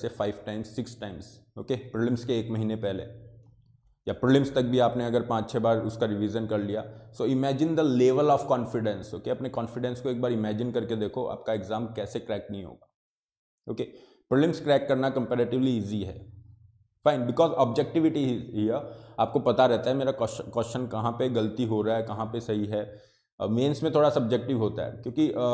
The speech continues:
स्टूडेंट को आइडिया नहीं लगता कहाँ वो बार बार, बार बार गलती हो रही है, ओके? अ, यहाँ पे एटलीस्ट आपको पता तो है ये चीज़ अच्छा ऐसे गलत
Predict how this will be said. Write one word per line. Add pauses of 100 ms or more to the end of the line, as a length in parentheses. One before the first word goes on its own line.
(140)
स्टूडेंट
को
आइडिया
नहीं
लगता
कहाँ
वो
बार
बार,
बार
बार
गलती
हो
रही
है, (840)
ओके? (1000)
अ, (800)
यहाँ
पे
एटलीस्ट
आपको
पता
तो
है
ये
चीज़
अच्छा
ऐसे
गलत